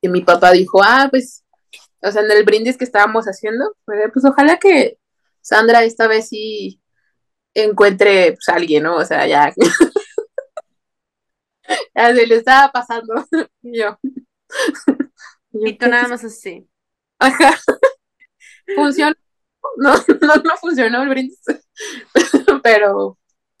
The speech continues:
Speaker 2: Pues
Speaker 1: pues
Speaker 2: mira,
Speaker 1: bueno.
Speaker 2: mi mamá también ora por lo mismo diario y no, no, no ha funcionado mucho, entonces.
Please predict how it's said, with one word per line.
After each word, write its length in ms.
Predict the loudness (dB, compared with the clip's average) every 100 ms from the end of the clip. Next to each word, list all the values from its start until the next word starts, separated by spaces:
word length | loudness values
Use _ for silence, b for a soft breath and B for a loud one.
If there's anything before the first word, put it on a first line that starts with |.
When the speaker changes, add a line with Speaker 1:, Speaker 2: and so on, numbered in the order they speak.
| _ _ _ _ _ _ _ _
Speaker 2:
Pues 20 | -10
Speaker 1:
pues 180 | -8
Speaker 2:
mira, 100 | -6
Speaker 1:
bueno. 120 | -6 -6
Speaker 2:
mi 80 |
mamá 220 | -4 -4 -4
también 320 | -6 -8 -6
ora 280 | -2 -2 -2
por 140 | -8
lo 100 | -8
mismo 300 | -10 -8 -8
diario 300 | -4 -4 -4
y 80 | -6
no, 380 | -6 -6 -6 -8
no, 360 | -8 -6 -6
no 100 | -6
ha 80 | -8
funcionado 540 | -10 -12 -10 -10 -10 -12
mucho, 280 | -18 -2
entonces. 720 | 0 0 0 0 0 0 -2